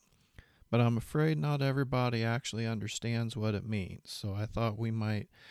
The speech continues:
use today to help people sort that out. And so, uh, in our basic biology class here,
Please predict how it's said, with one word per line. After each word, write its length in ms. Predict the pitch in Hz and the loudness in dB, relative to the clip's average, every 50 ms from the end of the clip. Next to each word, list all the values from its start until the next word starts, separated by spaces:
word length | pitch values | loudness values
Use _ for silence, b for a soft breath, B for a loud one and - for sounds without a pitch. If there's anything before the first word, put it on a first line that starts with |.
| B B B B B - | B B B B B 2
use 260 | 180 185 196 185 170 | 4 4 6 4 4
today 580 | - - 170 151 151 151 147 135 123 113 110 101 | 2 2 4 6 6 6 6 6 6 4 4 2
to 100 | 107 104 | 2 0
help 280 | 107 131 123 - - | 2 2 0 0 -2
people 300 | - - 127 - - - | -4 -4 -2 -2 -2 -2
sort 380 | 127 - - - 120 123 123 - | -2 -4 -4 -2 -2 -2 -2 -2
that 280 | - 117 110 104 107 117 | -2 0 0 0 2 2
out. 380 | 120 127 127 123 117 117 110 - _ _ _ _ _ _ _ _ _ _ _ _ _ _ - - | 2 2 4 4 2 2 0 -4 _ _ _ _ _ _ _ _ _ _ _ _ _ _ -10 -4
And 240 | 156 143 139 135 131 | -2 -2 -2 -2 -2
so, 680 | - - - - 170 175 180 165 135 123 123 147 147 - - - - | -4 -4 -4 -2 0 0 2 2 2 2 0 -2 -4 -6 -10 -10 -8
uh, 280 | 156 131 120 - 120 - - - 160 | -6 -6 -6 -6 -8 -12 -14 -10 -8
in 140 | 147 139 123 | -6 -4 -2
our 320 | 120 120 127 123 120 104 B B B B B B B B B B B B B B B B B B - - - - - 127 147 151 | -2 0 0 0 -2 -2 B B B B B B B B B B B B B B B B B B -16 -16 -16 -16 -16 -14 -6 -2
basic 440 | 147 147 151 147 - 156 127 120 | 2 2 4 4 2 0 -2 -2
biology 640 | 127 135 131 131 131 135 139 135 135 131 117 123 120 | -2 0 2 2 4 4 2 2 2 0 0 -2 -4
class 540 | - - - 135 127 127 123 117 113 - - | -6 -6 -4 -2 0 2 2 0 0 -2 -2
here, 360 | - 123 117 117 135 147 143 | 0 0 2 2 2 2 0